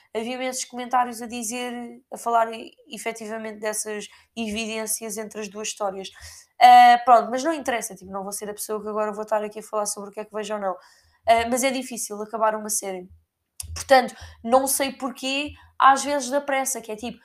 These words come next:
se eu posso ver um episódio por dia e prolongar a minha felicidade, porque é que eu tenho de ver três e reduzir o período em que eu sou feliz a ver aquela série? Estúpido, coisas estúpidas que as pessoas fazem. Então,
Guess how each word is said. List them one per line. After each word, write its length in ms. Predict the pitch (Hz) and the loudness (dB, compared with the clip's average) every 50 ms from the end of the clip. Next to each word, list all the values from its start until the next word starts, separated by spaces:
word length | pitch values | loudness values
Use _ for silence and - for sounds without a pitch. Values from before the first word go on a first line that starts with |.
| _ _ | _ _
se 140 | - - 262 | -10 -6 -6
eu 80 | 247 - | -4 0
posso 300 | 269 269 269 269 - 247 | 0 0 0 0 -4 -4
ver 120 | 269 262 262 | -4 -4 -2
um 80 | 262 | -4
episódio 560 | 262 254 262 254 226 226 262 254 254 247 254 247 | -4 -6 -8 -8 -2 2 2 2 2 0 -8 -8
por 200 | - 254 247 226 | -8 -8 -8 -8
dia 400 | 233 254 254 240 220 202 180 - _ - - - | -8 -8 -6 -6 -6 -8 -8 -12 _ -20 -16 -10
e 80 | 233 240 | -10 -10
prolongar 640 | 240 262 254 240 240 247 247 254 247 254 247 240 233 | -4 -4 -2 0 2 2 2 4 6 6 8 8 6
a 60 | 240 | 2
minha 220 | 233 233 233 240 | -2 -6 -10 -12
felicidade, 880 | 233 - - 226 240 247 240 - - 240 233 226 233 240 254 262 269 285 - _ _ _ _ - | -12 -12 -14 -12 -12 -8 -8 -8 -8 -6 -2 2 4 4 4 4 2 -4 -12 _ _ _ _ -20
porque 180 | - - - 269 | -18 -6 -6 -6
é 40 | |
que 60 | 269 277 | -6 -6
eu 80 | 269 | -8
tenho 200 | 269 262 269 262 | -6 -8 -8 -6
de 80 | 233 226 | -8 -8
ver 300 | 208 254 262 262 254 262 | -8 -6 -6 -6 -6 -6
três 560 | - 262 262 277 294 294 285 - - - - - | -8 -6 -6 -6 -6 -8 -10 -12 -16 -16 -14 -10
e 100 | 262 269 | -10 -10
reduzir 520 | 277 262 240 220 233 233 240 269 277 277 285 277 277 277 _ _ _ _ _ - | -8 -10 -10 -8 -8 -8 -6 -6 -8 -8 -10 -12 -16 -16 _ _ _ _ _ -12
o 120 | 254 254 | -12 -10
período 400 | 254 - 269 262 254 269 262 262 | -8 -6 -6 -4 -4 -4 -6 -8
em 100 | 262 247 | -8 -10
que 60 | 240 | -10
eu 60 | 254 247 | -12 -12
sou 160 | - 254 240 | -12 -12 -14
feliz 300 | - - 247 247 240 226 | -16 -14 -14 -12 -12 -10
a 80 | 233 | -10
ver 180 | 214 214 226 220 | -10 -10 -10 -12
aquela 300 | 214 220 226 214 214 208 | -12 -10 -8 -8 -8 -6
série? 380 | 208 - 208 196 190 185 180 _ _ _ _ _ - | -6 -6 -6 -8 -10 -12 -14 _ _ _ _ _ -6
Estúpido, 640 | - - - - - 262 247 247 - - - - _ | -2 0 0 0 0 -4 -6 -6 -8 -14 -16 -16 _
coisas 280 | - 214 214 202 208 208 | -10 -8 -8 -6 -6 -8
estúpidas 500 | - - - 233 226 233 233 233 226 226 | -8 -10 -10 -12 -12 -10 -10 -10 -10 -10
que 80 | - | -10
as 80 | 214 - | -12 -12
pessoas 260 | - - 226 220 214 | -14 -14 -14 -14 -12
fazem. 340 | - - 214 208 196 196 196 - - - - - - - _ _ - | -6 -4 -4 -4 -4 -8 -14 -18 -20 -20 -20 -20 -20 -20 _ _ -8
Então, 480 | 233 240 226 285 277 262 240 226 - | -8 -4 6 8 8 8 8 6 -2